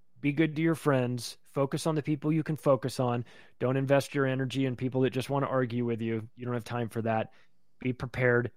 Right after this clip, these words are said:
Take advantage of this relatively calm period right now. I mean, relatively calm, to get the things that you need just in case you're gonna need them, 'cause you probably will.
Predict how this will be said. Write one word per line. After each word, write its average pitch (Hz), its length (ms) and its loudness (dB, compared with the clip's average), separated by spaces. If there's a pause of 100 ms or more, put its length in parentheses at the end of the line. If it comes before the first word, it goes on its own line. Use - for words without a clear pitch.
Take 135 180 2
advantage 143 460 2
of 131 100 6
this 131 200 2
relatively 131 560 4
calm 131 480 0 (160)
period 135 420 0
right 131 160 4
now. 123 420 -4 (100)
I 104 40 -12
mean, 101 260 -12 (500)
relatively 107 400 -6
calm, 110 280 -6 (720)
to 120 80 -4
get 135 200 4
the 147 60 -2
things 147 320 4
that 143 100 -2
you 143 140 2
need 120 360 2
just 135 240 -2
in 131 60 0
case 131 260 -2
you're 135 120 2
gonna 127 180 2
need 120 280 -2
them, 135 340 0
'cause 113 140 0
you 113 80 -2
probably 120 460 2
will. 110 400 0